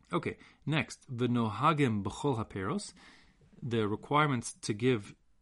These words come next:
Truma and Meiser Sheni, um, apply to all produce. In contrast, Bikurim is limited just to the seven species. So that's a big difference, of course. Um, worth noting that according to pretty much all Rishonim, the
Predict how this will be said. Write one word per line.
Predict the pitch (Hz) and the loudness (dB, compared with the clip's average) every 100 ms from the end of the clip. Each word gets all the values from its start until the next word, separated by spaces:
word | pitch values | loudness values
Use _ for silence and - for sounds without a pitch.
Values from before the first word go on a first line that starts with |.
| _ - | _ -6
Truma | - 139 123 104 | 0 2 2 0
and | 110 | -2
Meiser | 107 104 - 107 | 0 -2 -4 -4
Sheni, | 165 170 165 160 - - - - | -2 0 0 -4 -12 -20 -20 -10
um, | - 107 104 104 - - - - | -4 -2 -2 -6 -12 -20 -18 -12
apply | 107 - 117 113 | -10 -2 0 2
to | 107 - 107 107 | 0 -2 -4 -4
all | - 131 135 120 | 0 4 6 4
produce. | 104 - 113 110 147 220 - - - | 0 -2 0 2 2 0 -6 -14 -10
In | 113 | -8
contrast, | - 117 110 104 - | -2 -2 0 -4 -4
Bikurim | 107 - 139 120 | -8 0 2 2
is | 107 | 0
limited | 113 107 101 | 0 0 0
just | 110 101 | -2 -2
to | - | -4
the | 98 92 | -4 -4
seven | - 101 95 | -4 -6 -6
species. | - 123 143 214 226 - - - - - _ - | -2 0 2 0 0 -8 -20 -20 -20 -20 _ -16
So | - 110 | -6 -6
that's | - | -4
a | |
big | 104 | -6
difference, | 95 - 131 | -4 -6 -6
of | - | -4
course. | 170 220 - - _ - - | -2 -2 -2 -14 _ -14 -4
Um, | 110 107 120 | -2 0 0
worth | 127 147 | 2 2
noting | 131 135 151 120 143 - - | 2 2 2 2 -2 -6 -10
that | 110 113 110 - | -4 -2 -2 -4
according | 127 139 139 | -6 -4 -4
to | 135 | -4
pretty | 110 - 190 202 | -10 -8 -4 -2
much | 185 170 - | -2 -4 -4
all | 143 143 | -2 0
Rishonim, | 131 - 139 151 214 - - - - - - - | 0 -2 -2 0 -2 -4 -16 -20 -20 -20 -20 -14
the | 117 113 110 107 - | -6 -2 -2 -4 -6